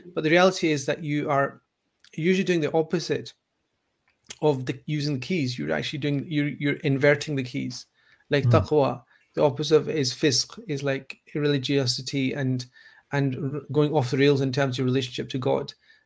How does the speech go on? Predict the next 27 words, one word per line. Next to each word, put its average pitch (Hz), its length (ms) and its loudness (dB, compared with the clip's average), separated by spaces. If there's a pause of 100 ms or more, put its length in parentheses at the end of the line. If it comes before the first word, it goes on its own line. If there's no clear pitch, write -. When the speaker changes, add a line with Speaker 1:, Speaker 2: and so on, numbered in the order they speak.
Speaker 1:
Istighfar 151 580 4
is 135 180 2
to 143 160 -4
seek - 280 -2
that 147 100 -8
you're 143 340 0 (300)
beyond 147 640 4 (140)
requiring 143 640 4 (120)
to - 140 -8
seek - 340 -4
forgiveness 139 400 0
from 131 160 -6
any, 165 260 2
anybody, 151 500 2
'cause 135 220 -6
you're 143 80 -2
so, 143 460 0 (560)
um, 131 460 -2
mustakbir. 139 680 -2 (840)
So 135 380 6
Speaker 2:
Hmm. - 20 8 (360)
Hmm. 139 80 2
Speaker 1:
istikbar 156 520 2
is 139 120 2
like 135 160 -4
the 123 60 -12
complete 135 500 -6